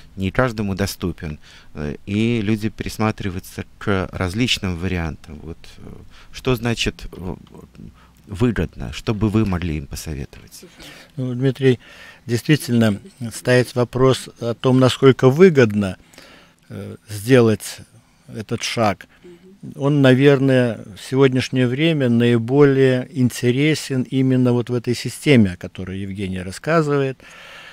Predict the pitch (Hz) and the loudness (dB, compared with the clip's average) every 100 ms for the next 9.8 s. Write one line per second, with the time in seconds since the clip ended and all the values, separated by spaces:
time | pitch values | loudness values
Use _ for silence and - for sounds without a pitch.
0 | - _ 110 101 101 113 113 110 110 117 | -20 _ -12 -10 -10 -10 -8 -6 -4 -2
1 | 120 117 - 117 110 113 110 120 127 156 | 4 2 2 -4 0 2 4 4 6 6
2 | 156 - - 123 - 117 110 117 127 117 | 4 -2 -4 -4 -2 -4 -2 -2 -2 0
3 | 113 110 127 113 - 107 110 110 107 - | 0 -2 -6 -12 -10 -8 -6 -6 -6 -8
4 | 107 92 _ _ _ 107 101 98 95 101 | -10 -10 _ _ _ -12 -10 -12 -12 -14
5 | 90 95 120 123 - 120 117 120 117 - | -14 -6 2 4 4 0 0 0 -4 2
6 | 131 120 101 95 - 92 80 - 101 101 | 4 4 2 -6 -12 -14 -14 -12 -8 -6
7 | 95 98 98 92 92 80 - - - - | -6 -6 -6 -6 -12 -14 -18 -20 -20 -20
8 | _ 107 123 135 143 - 131 139 139 - | _ -4 0 2 2 2 4 6 6 2
9 | 131 127 147 147 175 196 - | 0 4 2 4 4 4 4